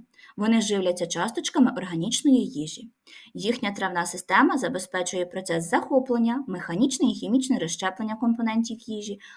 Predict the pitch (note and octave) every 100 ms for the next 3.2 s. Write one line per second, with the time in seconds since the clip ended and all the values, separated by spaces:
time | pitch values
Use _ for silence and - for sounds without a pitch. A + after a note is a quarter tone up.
0 | - G3 F#3+ E3+ E3 E3 - F3+ E3+ D#3+
1 | D3+ D#3 - E3+ - B3+ - E4+ E3 F#3
2 | D4 C#4 E3+ - F3+ A#3+ B3 - C#3+ C3+
3 | -